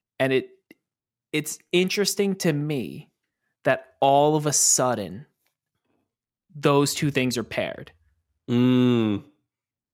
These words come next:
Speaker 1: So P S five is very publicly having an issue with getting P S fives to everyone.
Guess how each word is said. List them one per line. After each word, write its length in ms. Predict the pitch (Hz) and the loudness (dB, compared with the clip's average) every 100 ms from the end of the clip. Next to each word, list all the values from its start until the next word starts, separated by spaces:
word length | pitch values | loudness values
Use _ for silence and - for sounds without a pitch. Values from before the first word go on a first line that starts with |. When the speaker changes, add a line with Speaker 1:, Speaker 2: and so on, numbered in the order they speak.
| - | -6
Speaker 1:
So 300 | - 147 143 | 0 2 2
P 280 | 143 - 190 | -2 -2 0
S 120 | 175 | 0
five 300 | 175 165 156 | 0 2 0
is 80 | 147 | -4
very 400 | 143 147 165 170 | -2 0 2 2
publicly 640 | 170 170 151 147 143 139 | 0 -2 0 -2 -2 -2
having 360 | 135 135 131 127 | 0 -2 0 -2
an 60 | 123 | -2
issue 480 | 127 - 139 147 160 _ _ | -2 -4 -4 -4 -6 _ _
with 340 | 156 139 131 - - _ _ - | -6 -2 -2 -4 -20 _ _ -12
getting 420 | 147 139 127 131 131 | -4 -2 -2 -4 -6
P 160 | - | -4
S 100 | 131 | -4
fives 320 | - 127 135 - | 0 0 0 -2
to 120 | 156 | 0
everyone. 500 | 147 156 165 180 | 2 0 0 -2